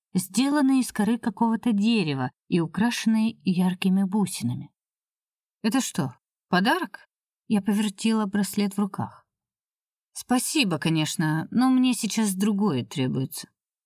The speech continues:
Парень провел пальцами по запястью правой руки, явно требуя примерить браслет. Подумав, что хуже не будет, я быстро надела украшение.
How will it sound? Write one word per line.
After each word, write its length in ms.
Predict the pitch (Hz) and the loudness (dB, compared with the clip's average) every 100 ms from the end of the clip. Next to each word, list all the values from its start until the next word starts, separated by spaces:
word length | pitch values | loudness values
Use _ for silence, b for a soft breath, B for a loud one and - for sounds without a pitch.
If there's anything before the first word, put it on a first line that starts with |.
| _ _ _ _ _ _ - | _ _ _ _ _ _ -2
Парень 460 | 285 302 294 247 - | 2 4 2 0 -4
провел 420 | - 190 190 247 | 0 2 4 2
пальцами 600 | 220 202 196 190 - 165 156 | 2 2 2 0 0 0 0
по 140 | 156 | 0
запястью 560 | 156 - 156 - 147 139 | -2 0 -2 -2 -4 -2
правой 340 | 151 147 135 | 0 0 0
руки, 480 | 143 131 - 277 330 _ - | -2 -6 -2 -4 -4 _ 0
явно 400 | 202 294 311 285 | 2 4 4 2
требуя 500 | - 196 202 220 214 | 2 0 2 0 0
примерить 720 | - 220 233 214 131 113 - _ | 0 2 4 2 0 -6 -12 _
браслет. 600 | - 131 - 120 120 _ _ _ _ _ _ _ _ _ _ | -6 -4 -4 -6 -6 _ _ _ _ _ _ _ _ _ _
Подумав, 640 | 254 240 254 240 226 - - - | 0 2 4 2 0 -6 -18 -16
что 320 | - - 233 | -10 -2 -2
хуже 400 | - 220 196 196 | 0 0 2 2
не 140 | 196 | 2
будет, 420 | 196 285 294 285 - - - | 2 0 0 -2 -6 -20 -6
я 300 | 220 285 302 | -2 0 2
быстро 440 | 220 262 - 233 | 2 0 0 0
надела 520 | 240 240 220 196 139 135 | 2 2 2 2 0 -2
украшение. 760 | 131 143 - 131 127 127 - | -2 -2 -2 -2 -2 -2 -6